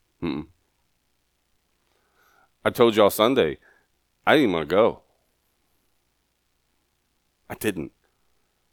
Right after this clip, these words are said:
That's a straight up fact. I was gonna be forced to confront a person that I had not confronted in many, many, many months. Somebody that the Lord gave me permission to separate myself from for a while because it was not good for me, was not good for them, and was not good for anyone.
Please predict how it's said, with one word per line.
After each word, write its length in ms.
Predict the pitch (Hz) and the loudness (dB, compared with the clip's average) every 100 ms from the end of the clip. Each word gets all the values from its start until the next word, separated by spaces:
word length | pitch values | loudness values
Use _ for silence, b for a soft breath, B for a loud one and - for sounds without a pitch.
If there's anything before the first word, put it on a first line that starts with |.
| _ _ _ _ - | _ _ _ _ -10
That's 160 | 107 95 | -8 -8
a 40 | |
straight 240 | - 98 | -6 -2
up 80 | 90 | -2
fact. 440 | - 90 71 - _ _ _ _ b b b b | -2 -2 -4 -12 _ _ _ _ b b b b
I 60 | 101 | 2
was 80 | 110 | 2
gonna 140 | 110 | 0
be 100 | 101 | -2
forced 360 | - 120 147 - | -2 0 0 -2
to 60 | |
confront 460 | - 98 - 135 - | -6 -4 0 0 0
a 60 | |
person 420 | 107 107 98 107 101 | -2 -2 -2 -2 -2
that 100 | 95 | -2
I 120 | 101 | 0
had 160 | 104 | -2
not 260 | 90 95 123 | -4 -6 -6
confronted 640 | - 143 - 101 82 87 104 b b - | -6 -6 0 -2 -2 -8 -10 b b -8
in 360 | 95 92 95 | -6 -4 -2
many, 280 | 113 120 139 | -2 0 0
many, 320 | 131 123 123 | 0 -2 -2
many 260 | 117 113 123 | -2 -2 -2
months. 540 | 127 98 110 - - _ b b b | -4 -4 -8 -12 -18 _ b b b
Somebody 420 | b 113 110 110 120 | b -2 0 0 0
that 200 | 104 98 B B | -2 -2 B B
the 100 | - | -4
Lord 240 | 98 110 120 | 0 2 2
gave 220 | 113 117 | 0 0
me 140 | 127 | -2
permission 480 | - 160 135 110 117 | -2 0 0 0 -4
to 80 | 110 | -6
separate 440 | - 156 135 113 | -4 -2 0 -2
myself 380 | 107 98 98 90 | -2 -4 -2 -4
from 220 | - 90 | -4 -6
for 180 | - 90 | -2 -2
a 60 | 82 | 0
while 260 | 80 82 | 0 -2
because 300 | 104 110 107 | -4 -6 -8
it 80 | 98 | -4
was 160 | 101 101 | -6 -4
not 180 | 101 | -6
good 160 | 92 95 | -6 -6
for 140 | - | -6
me, 160 | 90 104 | -4 -2
was 180 | 120 104 | -2 -4
not 160 | 98 | -4
good 160 | 92 101 | -4 -6
for 140 | - | -6
them, 180 | 95 101 | -6 -4
and 80 | 98 | -4
was 100 | 90 | -4
not 140 | 92 | -6
good 140 | 87 92 | -8 -8
for 100 | 90 | -8
anyone. 380 | 104 123 64 | -6 -6 -8